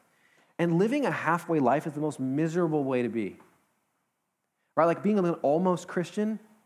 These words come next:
isn't a thing. And it's the most uncomfortable place to be because you know enough about God's Word to be convicted, but not enough to know how much, how much, how deeply loved you are. And that's the reason that most young adults give up on their faith, because they're half in.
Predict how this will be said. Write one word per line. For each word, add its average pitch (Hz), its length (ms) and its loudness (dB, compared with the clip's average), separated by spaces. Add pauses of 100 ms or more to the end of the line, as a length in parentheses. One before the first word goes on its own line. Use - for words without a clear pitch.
(300)
isn't 180 240 0
a 156 40 -8
thing. 120 340 -4 (640)
And 151 80 -2
it's 160 80 -6
the 202 80 -4
most 202 140 -4 (100)
uncomfortable 190 540 0
place 151 220 -4
to 127 80 -14
be 123 220 -4 (680)
because 175 200 0
you 190 60 0
know 196 140 2
enough 190 300 0
about 190 260 0
God's 156 240 2
Word 151 160 2
to 143 40 -6
be 139 120 -2
convicted, 123 600 -6 (220)
but 131 100 -4
not 180 120 0
enough 151 300 -2
to 147 60 -6
know 143 100 -4
how 135 80 -2
much, 131 140 -6 (180)
how 127 80 -8
much, 135 160 -6 (200)
how 131 80 -12
deeply 156 400 -4
loved 135 300 0
you 98 140 -8
are. - 180 -14 (880)
And 170 60 -2
that's 208 100 -4
the 262 100 -4
reason 190 260 0
that 147 100 -4
most 160 380 -2
young 156 160 -2
adults 135 300 -4
give 135 240 -4
up 147 140 -2
on 127 100 0
their 117 100 -2
faith, 117 400 -8
because 147 200 -8
they're 147 100 -2
half 143 300 -4
in. 101 200 -6